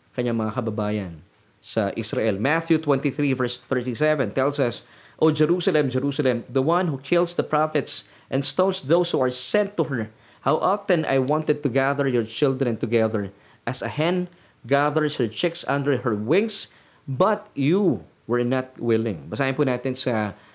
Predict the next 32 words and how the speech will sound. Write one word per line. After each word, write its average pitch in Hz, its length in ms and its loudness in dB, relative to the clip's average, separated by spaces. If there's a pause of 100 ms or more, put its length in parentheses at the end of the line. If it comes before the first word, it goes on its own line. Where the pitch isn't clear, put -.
(120)
Mabuting 139 320 0
Balita 123 400 0
Biblia, 113 400 0
still 156 320 2
Mateo 156 640 2
twenty-three 123 480 -2
thirty-seven. 107 960 -4 (320)
"Jerusalem, 220 600 4
Jerusalem, 170 560 0
pinapatay 170 500 0
mo 160 160 0
ang 147 160 0
mga 139 240 -2
propeta 139 460 -2
at 120 100 -4
binabato 131 480 0
mo 123 240 -4 (360)
ang 127 260 0
mga - 60 -2
isinugo 131 480 0
sa - 100 -2
iyo. 98 300 0 (240)
Ilang 131 240 0
ulit 151 340 0
kong 131 220 0
sinikap 131 480 -2
na 120 100 -8
kupkupin 135 640 -2
ang 117 80 -4
iyong 123 260 0
mga 110 140 -6
anak, 113 200 -2